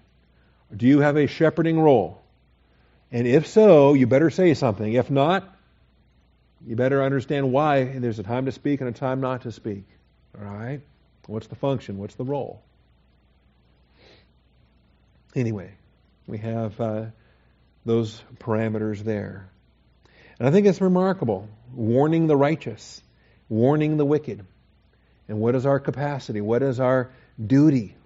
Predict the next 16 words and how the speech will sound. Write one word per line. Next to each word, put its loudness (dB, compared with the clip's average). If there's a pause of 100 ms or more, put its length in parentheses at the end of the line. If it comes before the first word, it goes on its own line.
(800)
in -6
speaking -4
the -4
truth -4
in -4
love? -12 (500)
And -4
am 2
I 2
here 2
to 4
fix 0
everybody 2
on 0
the -6
planet? -8